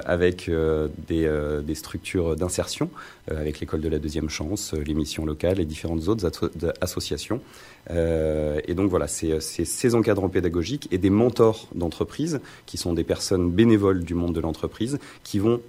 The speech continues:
accompagner, qui vont faire binôme pour accompagner ces jeunes dans le développement de leurs projets.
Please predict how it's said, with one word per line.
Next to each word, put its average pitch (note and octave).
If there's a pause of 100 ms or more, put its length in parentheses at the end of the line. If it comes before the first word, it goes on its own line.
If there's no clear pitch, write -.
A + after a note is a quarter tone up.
(120)
accompagner, G#2
qui -
vont E2+
faire A2
binôme F#2+ (320)
pour -
accompagner F2+
ces E2+
jeunes F#2
dans F2+
le D#2+
développement E2+
de F2+
leurs E2+
projets. D2